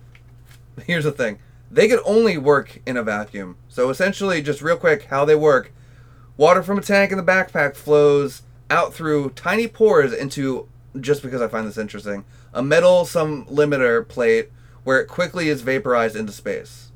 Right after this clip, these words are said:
So the loss of heat is essentially coming from vaporization of the water touching air. Or not air, the vacuum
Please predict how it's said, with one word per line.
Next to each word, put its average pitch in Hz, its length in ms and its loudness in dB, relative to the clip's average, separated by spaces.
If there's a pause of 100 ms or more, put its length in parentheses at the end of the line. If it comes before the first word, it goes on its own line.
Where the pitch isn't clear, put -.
(520)
So 135 140 -8
the 127 80 -6
loss 160 300 0
of 165 140 -6
heat 170 380 -8 (800)
is 135 400 -2
essentially 143 680 -4
coming 135 300 -6
from 120 360 -6 (720)
vaporization 135 720 -4
of 110 240 -4 (420)
the 123 100 -6
water 127 460 0
touching - 480 -8
air. - 340 -10 (840)
Or 131 120 -6
not 139 220 -2
air, 104 300 -2
the 117 140 -10
vacuum 101 560 -8